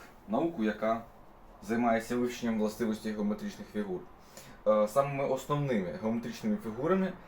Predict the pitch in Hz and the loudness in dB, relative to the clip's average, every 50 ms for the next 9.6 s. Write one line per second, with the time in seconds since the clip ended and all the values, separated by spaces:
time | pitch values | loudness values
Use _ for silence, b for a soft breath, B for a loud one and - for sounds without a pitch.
0 | - - - 202 214 226 127 - - - 160 180 185 180 - - - 151 147 - | -18 -12 -6 0 2 2 2 2 4 4 6 6 6 4 0 -4 -6 -6 -6 -8
1 | - - - - 110 104 - - 104 98 - - - - - - - - - - | -12 -12 0 4 4 4 6 6 4 4 4 2 -4 -6 -12 -16 -18 -18 -18 -18
2 | - - - - - - - - - - - - - - - - - - - - | -18 -18 -18 -18 -18 -18 -18 -18 -18 -18 -18 -18 -18 -18 -18 -18 -18 -18 -18 -18
3 | - - - - - - - - - - 135 139 147 - - - - 165 160 - | -18 -20 -20 -20 -20 -20 -20 -20 -10 -4 -2 -2 -2 -2 -4 -6 -4 -6 -6 -6
4 | - - - - - - - - 117 113 113 110 - - - - - - - - | -12 -18 -20 -20 -20 -18 -6 0 2 2 2 0 -2 -10 -18 -20 -20 -20 -20 -20
5 | - - - - - - - 110 110 110 104 - - - - - - - - - | -20 -20 -20 -20 -14 -6 0 2 4 4 4 4 0 -2 -8 -14 -18 -18 -18 -18
6 | - - - - - - - - 147 147 - 131 131 - - 151 147 151 147 131 | -20 -20 -20 -20 -20 -18 -10 -6 -4 -4 -4 -4 -6 -8 -8 -8 -6 -4 0 0
7 | 110 104 117 110 113 - - 123 - - 240 - - - - - 202 208 - - | 0 0 0 0 0 2 0 0 -2 0 -2 -2 -2 -2 -4 -6 -6 -6 -8 -10
8 | - - - - - - - - - - - - - - - - - - - - | -14 -16 -16 -16 -16 -16 -16 -16 -14 -14 -14 -14 -16 -16 -18 -18 -16 -16 -18 -18
9 | - - - - - 123 120 139 175 208 220 214 | -18 -18 -10 -4 -2 -2 0 2 2 2 2 2